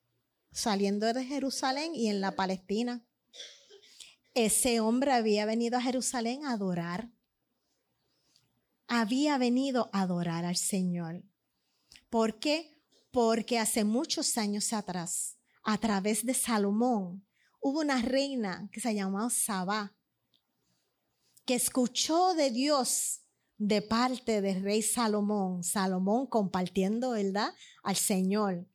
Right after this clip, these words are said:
a Dios, la ley, y se llevó esas creencias para África,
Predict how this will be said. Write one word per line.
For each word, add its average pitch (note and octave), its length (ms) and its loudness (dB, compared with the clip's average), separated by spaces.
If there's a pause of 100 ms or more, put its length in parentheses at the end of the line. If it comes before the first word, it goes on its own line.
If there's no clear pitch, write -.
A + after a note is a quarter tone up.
(1040)
a G3+ 140 0
Dios, G3+ 640 0 (680)
la G3 200 2
ley, F#3+ 560 0 (680)
y B3+ 140 4
se A3+ 260 2
llevó G#3+ 480 2
esas F4 360 0
creencias C4 640 0
para G#3 480 -2
África, F3+ 640 -8